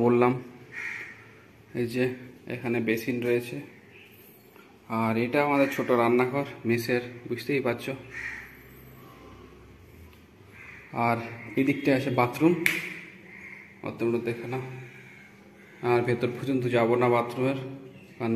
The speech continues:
মেসের বাথরুম বুঝতেই পারছো অবস্থা কী থাকে। এখান থেকে একবার দেখে নাও, ওইটা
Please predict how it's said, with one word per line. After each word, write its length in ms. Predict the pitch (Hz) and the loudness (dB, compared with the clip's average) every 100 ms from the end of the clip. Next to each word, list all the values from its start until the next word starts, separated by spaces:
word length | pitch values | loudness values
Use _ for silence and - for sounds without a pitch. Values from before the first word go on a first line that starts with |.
| 117 | 4
মেসের 260 | 120 131 120 | 4 4 4
বাথরুম 320 | 117 120 127 117 | 2 2 0 2
বুঝতেই 320 | 113 117 131 127 | 2 4 2 2
পারছো 220 | 123 - 117 | 0 0 0
অবস্থা 260 | 120 120 120 | 0 -2 -4
কী 80 | 120 117 | -6 -6
থাকে। 220 | 123 - 165 - - - - - - - - - - _ - - - - - - - - - - - - | -6 -4 -6 -8 -16 -18 -20 -20 -20 -20 -20 -20 -20 _ -20 -20 -16 -14 -12 -14 -18 -20 -20 -20 -14 -6
এখান 200 | 143 127 | 0 2
থেকে 140 | 127 127 120 | 4 4 4
একবার 200 | 131 123 | 4 4
দেখে 160 | 120 135 123 | 2 2 0
নাও, 100 | - - - - - - - - - - - - - - - - 127 | -2 -8 -14 -20 -20 -20 -18 -18 -20 -20 -20 -20 -20 -20 -20 -8 -4
ওইটা 240 | 127 131 | 0 2